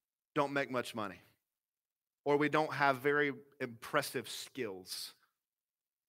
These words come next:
or maybe we're really busy and we don't think we have a lot of time, and so we don't give. Not because we're unwilling, but because we think, "I mean, what could measly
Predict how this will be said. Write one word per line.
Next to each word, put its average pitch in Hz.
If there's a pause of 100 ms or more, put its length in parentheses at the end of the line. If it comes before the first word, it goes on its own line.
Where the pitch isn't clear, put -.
or 123
maybe 123
we're 123
really 120
busy 117
and 107
we 110
don't -
think 113
we 107
have 110
a 104
lot 104
of 90
time, 95 (640)
and 110
so 117
we 110
don't 101
give. 95 (600)
Not 175
because 190
we're 185
unwilling, 190 (500)
but 180
because 185
we 214
think, 196 (520)
"I 185
mean, 165
what 233
could 190
measly 185